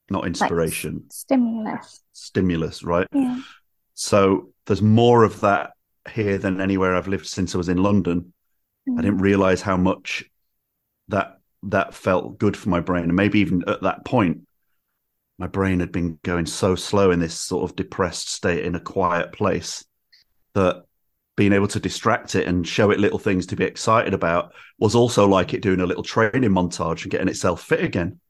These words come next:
Speaker 2: Mm.
Speaker 1: So I could honestly, I could feel my brain feeling different.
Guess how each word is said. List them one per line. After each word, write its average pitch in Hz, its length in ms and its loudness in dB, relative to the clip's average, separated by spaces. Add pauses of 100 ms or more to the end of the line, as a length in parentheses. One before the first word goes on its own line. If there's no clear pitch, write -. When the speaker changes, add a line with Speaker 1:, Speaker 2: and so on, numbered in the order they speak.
(240)
Speaker 2:
Mm. 247 420 0 (420)
Speaker 1:
So 120 100 0
I 110 60 2
could 131 180 0 (100)
honestly, 139 340 2
I 101 40 2
could 117 140 -4
feel 147 440 2
my 98 140 4
brain 110 340 2
feeling 87 360 -4
different. 98 400 -4